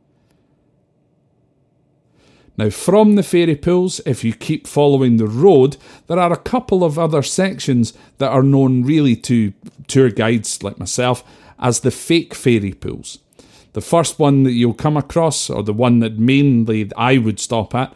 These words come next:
is right across the road from the Glen Brittle Youth Hostel. So check out that one. It's literally a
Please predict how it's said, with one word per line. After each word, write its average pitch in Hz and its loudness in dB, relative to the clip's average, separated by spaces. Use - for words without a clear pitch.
is 104 -4
right 175 2
across 185 -2
the 151 -2
road 127 0
from 131 -2
the 123 0
Glen 123 0
Brittle 110 -4
Youth 117 0
Hostel. - -4
So - -10
check 139 -2
out 117 0
that 107 -6
one. - -12
It's - -8
literally 139 -2
a 101 -6